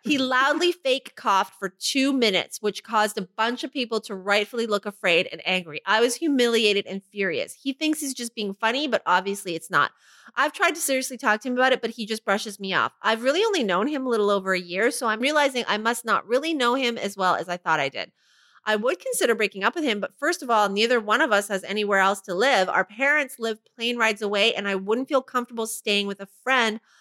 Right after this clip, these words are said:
I also don't want to ruin a relationship that was going pretty well before quarantine. I'm so stressed about everything and don't know what to do. Please help,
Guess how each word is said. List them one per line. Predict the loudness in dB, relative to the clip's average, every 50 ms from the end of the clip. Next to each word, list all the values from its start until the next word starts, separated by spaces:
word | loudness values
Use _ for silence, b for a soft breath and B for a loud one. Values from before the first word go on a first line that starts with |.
| b b b -6
I | -4 0
also | 2 0 0 0 0 -4 -2
don't | 0 0 -2 0 0
want | 0 0 2 0
to | -2
ruin | -2 0 -2 0 0 0
a | -2 -2
relationship | 0 0 0 0 0 -2 -4 -2 -2 -2 -2 _
that | 0 0
was | 0 -2 0
going | 0 0 0 0 -2
pretty | _ -4 -4 0
well | 2 4 4 4
before | 2 0 -4 -6 -2 _ 2 2 2 2
quarantine. | 0 -2 0 0 0 0 -2 -4 -6 -6 -6 -6 -6
I'm | -8 -8
so | -10 -2 -2 -2 -2
stressed | 0 -2 -4 -6 -4 -2 0 0 0 0 0 0
about | 0 0 2
everything | 2 0 -2 -2 -6 -6 -6 -6
and | -6 -6 -2
don't | -2 -2 -2
know | 0 0
what | 0 0 0 0
to | -4 -10
do. | -10 -10
Please | -10 -8 -6 -6 -4 -4
help, | 0 0 0 0 0